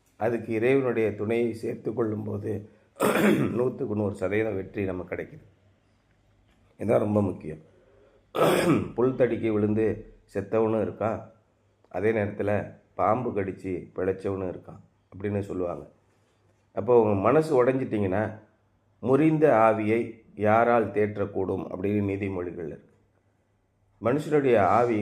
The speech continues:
கர்த்தர் தந்த தீபமாய் இருக்கிறது, மனசாட்சி.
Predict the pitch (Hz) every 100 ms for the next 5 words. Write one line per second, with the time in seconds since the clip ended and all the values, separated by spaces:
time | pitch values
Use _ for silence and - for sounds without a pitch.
0 | 104 110 107 - 123 - 104 104 95 104
1 | 107 104 98 95 85 - - - - _
2 | _ _ _ _ _ _ _ _ _ 101
3 | 104 104 87 80 -